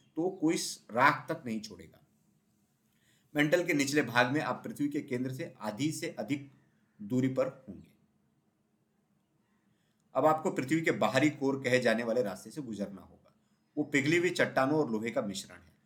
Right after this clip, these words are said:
कोर तेरह सौ मील मोटी होती है। यह काम कठिन होगा, लेकिन क्योंकि आप इतनी दूर आ गए हैं तो आपको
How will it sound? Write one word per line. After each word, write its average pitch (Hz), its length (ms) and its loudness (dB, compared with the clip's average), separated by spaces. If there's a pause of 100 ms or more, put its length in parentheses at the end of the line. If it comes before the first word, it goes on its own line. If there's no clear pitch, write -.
(280)
कोर 165 440 0 (140)
तेरह 165 240 6
सौ 170 120 2
मील 139 220 2
मोटी 104 460 -4
होती - 300 -16
है। - 140 -20 (360)
यह 151 120 2
काम 156 300 0
कठिन 110 340 0
होगा, 92 220 -8
लेकिन 139 600 -10 (360)
क्योंकि 143 260 2
आप 147 160 6
इतनी 139 220 -2
दूर 127 200 -2
आ 113 220 0
गए 147 180 2
हैं 170 240 -4
तो 127 100 -2
आपको 113 300 -4